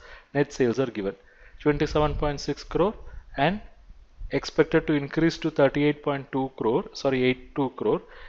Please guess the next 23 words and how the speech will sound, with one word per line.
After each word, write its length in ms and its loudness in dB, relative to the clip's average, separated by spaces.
and 140 -2
after 300 0
that 320 2
it 100 -2
is 160 -2
freezed. 600 -4
Okay, 240 -2
so 480 2
it 220 0
is 160 2
freezed 600 0
here. 460 0
It 200 0
means 320 -4
no 320 0
year 320 4
on 200 2
year 240 4
increase 760 -2
in 120 -2
net 180 -4
sales 380 2
are 160 6